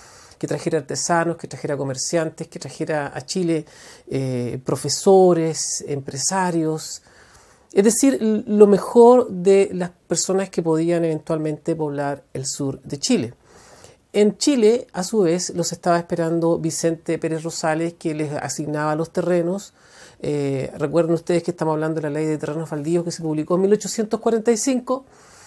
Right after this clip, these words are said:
Entonces, Vicente Pérez Rosales, eh, los ubicaba a todos estos colonos alemanes que llegaron al sur de Chile. La cuestión es que el gobierno de Chile organizó un,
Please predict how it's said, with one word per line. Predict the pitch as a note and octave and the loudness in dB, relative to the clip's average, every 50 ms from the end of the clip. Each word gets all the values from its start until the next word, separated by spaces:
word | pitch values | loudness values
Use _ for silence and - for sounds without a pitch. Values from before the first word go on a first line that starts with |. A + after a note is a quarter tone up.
| - - - | -20 -8 0
Entonces, | G#3 G#3 - B3 B3 A#3 - B3+ B3 A#3+ | 0 2 4 4 4 6 8 6 6 6
Vicente | G#3 F#3+ A3 A3 G#3 - G#3+ | 4 2 2 2 2 2 4
Pérez | G3 G#3 G3+ G3+ | 4 6 4 4
Rosales, | F#3+ G#3+ G3+ - - F#3+ F3 F3 F3+ F#3+ F#3+ - - - - | 2 0 -2 0 0 0 2 2 0 -2 -2 -4 -4 -4 -4
eh, | E3+ E3+ E3+ | -2 -2 0
los | E3+ F3 D#3+ - - | 0 -2 -4 -2 0
ubicaba | F3+ D#3+ D#3 D#3 - G3 F#3 F#3+ F#3+ F#3 F3 | 0 0 0 2 2 4 4 6 4 4 2
a | D#3+ D#3+ | 0 0
todos | - E3+ E3+ E3+ - - - | 0 0 -2 -2 -4 -8 -12
estos | F3 - - - | -10 -10 -10 -12
colonos | - - D3+ D#3+ D#3+ E3 D#3 D3+ - - - - | -8 -6 -2 -2 -2 -2 -4 -6 -8 -12 -12 -10
alemanes | D3+ C#3+ C#3+ C#3+ D3+ D#3 D#3+ D#3 D#3 D#3 | -8 -6 -4 -2 -2 -2 0 -2 -4 -4
que | - - - D3+ D3+ D3+ D3+ _ - - - - _ | -8 -8 -4 -4 -2 -4 -4 _ -14 -20 -20 -20 _
llegaron | - - D3 C#3 D3 D3+ D3+ D3+ D#3 D3+ - - | -6 -2 -2 0 2 2 2 2 2 0 -2 -6
al | - C#3+ C3+ | -8 -6 -4
sur | - - D#3 C#3 | -4 -2 -2 -2
de | C3 C#3 C3+ | -4 -4 -8
Chile. | - - B2+ C3+ C3 | -6 -8 -4 -4 -2
La | C3+ D3 | -2 0
cuestión | C#3+ E3+ D#3+ - - A#3+ B3 A#3+ A#3+ | 0 0 -2 0 2 2 6 6 6
es | B3+ B3 | 4 4
que | B3 - C4+ C4+ B3 - | 0 -2 0 0 2 2
el | F3 E3+ | 2 2
gobierno | D#3+ E3 E3 F3+ F3+ E3+ D#3+ D3 | 2 4 2 2 2 2 0 -2
de | D3 | -4
Chile | - - - A#3+ A#3 B3 B3 B3 - | -6 -4 -4 -2 2 4 4 4 4
organizó | - E3+ D#3+ D#3 D3+ D3 C#3+ - - - G#3 G3 F#3+ G#3 G#3 _ _ - _ _ - - - - - - - - _ _ _ | 2 -2 -2 -2 -4 -4 -6 -6 0 2 2 2 2 0 -4 _ _ -20 _ _ -20 -20 -20 -20 -20 -20 -20 -20 _ _ _
un, | - G3+ G#3 G#3 G3+ G3+ G3 G3 F#3+ F#3+ F#3 F#3 F#3 F3+ F3 E3+ E3+ E3 D#3+ | 2 6 6 8 8 8 8 8 8 6 6 6 4 4 4 4 2 0 -2